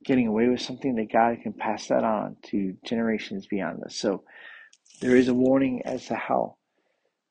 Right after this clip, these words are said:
how those generational curses, as some people call them, they happen. Here they are right here. But we'll see this as you read through the Bible. You'll see how the generations come into play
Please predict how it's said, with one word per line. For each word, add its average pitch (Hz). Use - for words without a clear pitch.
how 113
those 113
generational 135
curses, 120
as 104
some 113
people 110
call 110
them, 92
they 127
happen. 117
Here 110
they 110
are 107
right 113
here. 123
But 120
we'll 127
see 170
this 110
as 120
you 113
read 135
through 117
the 117
Bible. 110
You'll 104
see -
how 104
the 104
generations 110
come 117
into 104
play 107